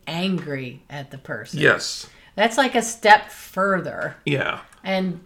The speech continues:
Speaker 1: they're not really doing the kind gesture for the reason to just be kind.
Speaker 2: Right. So, you know, y-, yeah, oh, just be kind, right? So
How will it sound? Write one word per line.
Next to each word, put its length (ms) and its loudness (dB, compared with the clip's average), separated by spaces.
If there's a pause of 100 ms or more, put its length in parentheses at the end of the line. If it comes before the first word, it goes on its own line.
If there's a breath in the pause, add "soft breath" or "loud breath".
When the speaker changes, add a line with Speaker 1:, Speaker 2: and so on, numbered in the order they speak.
Speaker 1:
they're 200 4
not 260 4
really 720 0
doing 280 0
the 80 0
kind 440 0
gesture 500 0
for 240 -6
the 340 -6 (1080)
reason 460 2
to 120 -8
just 400 -2
be 120 -4
kind. 580 -8 (460)
Speaker 2:
Right. 340 4 (880 loud breath)
So, 480 8 (560)
you 100 4
know, 120 8
y-, 240 2
yeah, 260 8
oh, 140 8
just 260 2
be 120 4
kind, 340 -2
right? 320 6 (420 loud breath)
So 440 8